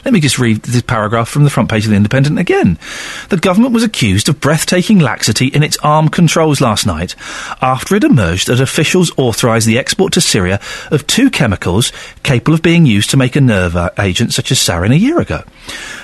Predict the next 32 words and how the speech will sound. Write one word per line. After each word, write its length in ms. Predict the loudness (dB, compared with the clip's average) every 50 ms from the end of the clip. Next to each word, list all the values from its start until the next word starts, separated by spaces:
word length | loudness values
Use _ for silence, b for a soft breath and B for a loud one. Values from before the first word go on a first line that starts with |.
| B -2
The 60 | 0
business 380 | 2 2 2 2 2 2 0
secretary, 420 | 0 0 -2 -4 -4 -4 -2 -2 0
Vince 240 | 0 0 -2 -2 -2
Cable, 340 | -2 -2 -2 -2 -4 -4
will 140 | -2 -2 -2
today 320 | 0 0 0 2 2 2 2
be 120 | 2 2
asked 220 | 2 2 0 0
by 100 | 0 -2
M 200 | 0 0 0 0
Ps 340 | 0 0 -2 -2 -2 -4 -6
to 140 | -4 -4 -4
explain 720 | -2 -2 -2 -4 0 2 2 2 2 2 0 -2 -6 -10 -14 B B B B B B B B B
why 180 | 0 2 2 2
a 40 |
British 340 | 2 0 0 2 2 0 0
company 400 | 0 0 0 0 0 0 -2 0
was 120 | 0 -2 0
granted 380 | 0 0 0 2 0 -2 -2 -4
export 440 | -4 -6 -6 -6 -2 -2 -2 0 0
licences 600 | -2 -2 -2 -2 -4 -4 -4 -4 -4 -4 -6 -6
for 400 | -8 -12 -14 -16 -16 -6 -2 0
the 120 | 0 2 2
dual-use 680 | 2 2 2 2 4 4 4 4 4 4 2 2 2 0
substances 640 | 0 0 0 -2 -2 -4 -4 -2 -2 -2 -2 -2
for 100 | -2 -2
six 380 | -2 0 0 -2 -2 -2 -2 0
months 260 | 0 0 -2 0 0
in 80 | 0
twenty 320 | 0 2 0 0 0 0 -2
twelve, 420 | -2 -2 -2 -2 -2 -4 -6 -8